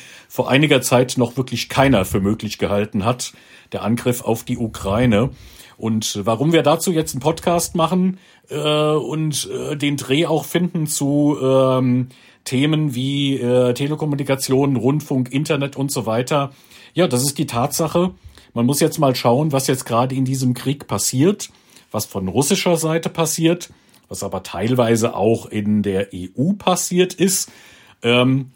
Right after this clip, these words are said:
es ist jetzt einfach so, äh, seit's diesen Krieg gibt, haben wir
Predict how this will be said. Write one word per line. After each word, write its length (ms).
es 120
ist 160
jetzt 200
einfach 400
so, 460
äh, 240
seit's 320
diesen 320
Krieg 380
gibt, 480
haben 460
wir 360